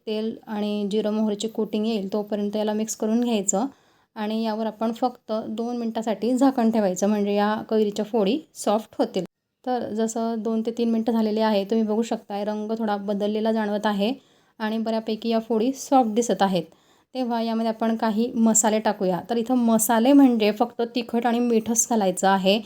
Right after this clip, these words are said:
कारण हा पदार्थ आपण उपवासाला देखील खाऊ शकतो, म्हणून फक्त तिखट आणि मीठच मी घालत आहे. कारण एरवी आपला जेव्हा उपवास असतो, साबुदाण्यासोबत देखील खायला हा पदार्थ खूप छान लागतो.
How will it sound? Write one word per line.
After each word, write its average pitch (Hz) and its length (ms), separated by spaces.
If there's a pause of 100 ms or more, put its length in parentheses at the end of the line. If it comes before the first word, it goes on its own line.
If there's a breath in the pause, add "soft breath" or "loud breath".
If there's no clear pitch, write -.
(320 loud breath)
कारण 208 360
हा 208 240
पदार्थ 240 420
आपण 233 180
उपवासाला 226 500
देखील 233 340
खाऊ 214 240
शकतो, 214 520 (140)
म्हणून 208 400 (100)
फक्त 240 300
तिखट 233 260
आणि 220 120
मीठच 240 420
मी 240 100
घालत 202 320
आहे. 196 280 (360 loud breath)
कारण 220 300
एरवी 220 340
आपला 208 220
जेव्हा 214 180
उपवास 214 300
असतो, 220 240
साबुदाण्यासोबत 208 920
देखील 220 280
खायला 202 320
हा 196 100
पदार्थ 208 460
खूप 254 160
छान 202 200
लागतो. 185 420